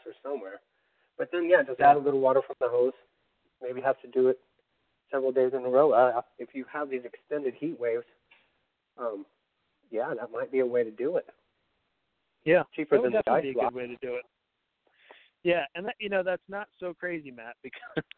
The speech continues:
Speaker 2: 'cause I've done that. Um, you know, we've, we've had, uh, a couple situations, um, actually during cleanouts, where fish are being kept in temporary containers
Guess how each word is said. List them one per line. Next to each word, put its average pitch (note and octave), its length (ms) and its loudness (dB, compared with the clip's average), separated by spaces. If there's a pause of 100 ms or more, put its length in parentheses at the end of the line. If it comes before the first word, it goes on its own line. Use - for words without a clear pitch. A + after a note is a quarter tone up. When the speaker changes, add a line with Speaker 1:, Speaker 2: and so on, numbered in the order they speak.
(560)
Speaker 2:
'cause C#3 120 -2
I've F#3+ 200 -2
done F#3 240 -4
that. - 440 -18
Um, C#3+ 280 -10 (540)
you D#3+ 140 -20
know, C#3 160 -8
we've, C#3+ 300 -8
we've D3 200 -8
had, D3+ 320 0
uh, C3 340 -6 (800)
a D#3 40 -10 (300)
couple F3+ 340 -2
situations, C3+ 680 -6 (320)
um, B2 500 -6 (120)
actually F3 320 0
during C3+ 280 -6
cleanouts, D3 800 -10 (480)
where B2+ 180 0 (100)
fish D3 180 0
are C3 60 -6 (140)
being C3+ 180 -4
kept - 240 -2
in A#2+ 100 -12
temporary D3 380 -4
containers A#2+ 600 -10